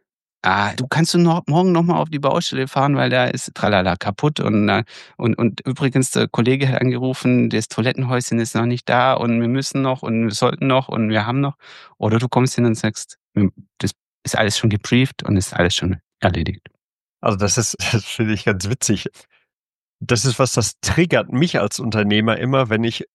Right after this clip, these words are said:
Speaker 2: bei uns die Eingangsrechnungen, also alles digital, ne, die
Speaker 1: Mhm.
Speaker 2: Rechnungsprüfung. Und, und da steht beim Baustoffhändler drin,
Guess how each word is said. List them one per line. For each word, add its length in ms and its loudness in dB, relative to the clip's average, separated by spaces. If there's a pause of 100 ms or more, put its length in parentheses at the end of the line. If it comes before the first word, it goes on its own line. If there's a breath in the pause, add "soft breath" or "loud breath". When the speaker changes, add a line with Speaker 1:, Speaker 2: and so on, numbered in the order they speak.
(280)
Speaker 2:
bei 80 -2
uns 200 -2
die 120 0
Eingangsrechnungen, 960 -2
also 220 -4
alles 240 -2
digital, 520 0
ne, 340 -2
die 120 0
Speaker 1:
Mhm. 100 4
Speaker 2:
Rechnungsprüfung. 1000 -2 (880 loud breath)
Und, 180 0
und 260 -2
da 80 2
steht 280 -4
beim 160 0
Baustoffhändler 800 0
drin, 360 -2